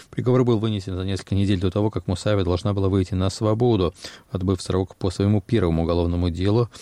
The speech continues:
Ранее ее приговорили к пяти с половиной годам колонии по делу о применении насилия к полицейскому и мошенничестве. До этого сотрудники силовых структур Чечни вывезли ее из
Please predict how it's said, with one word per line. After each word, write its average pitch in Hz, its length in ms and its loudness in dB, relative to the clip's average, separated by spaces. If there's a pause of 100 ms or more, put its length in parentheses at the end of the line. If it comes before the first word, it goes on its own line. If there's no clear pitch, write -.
(340)
Ранее 104 320 2
ее 90 80 2
приговорили 87 400 0
к - 40 -12
пяти - 160 -2
с 87 60 -2
половиной 85 280 0
годам 85 200 0
колонии 98 400 0
по 87 140 -4
делу 90 240 0
о 80 40 0
применении 82 200 -4
насилия 82 640 0
к - 60 -8
полицейскому 95 640 0
и 95 140 0
мошенничестве. 90 840 0 (400)
До 101 160 0
этого 95 320 0
сотрудники 85 400 -4
силовых 90 260 0
структур 87 360 -2
Чечни 120 460 0
вывезли 95 420 2
ее 90 280 2
из - 360 -4